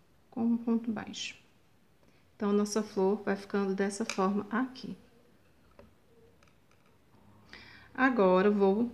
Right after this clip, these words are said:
levar a minha agulha por trás novamente e passar pela frente desse ponto baixo aqui,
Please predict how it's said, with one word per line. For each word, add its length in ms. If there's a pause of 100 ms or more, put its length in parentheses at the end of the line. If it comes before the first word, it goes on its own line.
levar 480
a 40
minha 320
agulha 300
por 180
trás 300
novamente 600
e 40
passar 420
pela 160
frente 380
desse 260
ponto 400
baixo 520
aqui, 580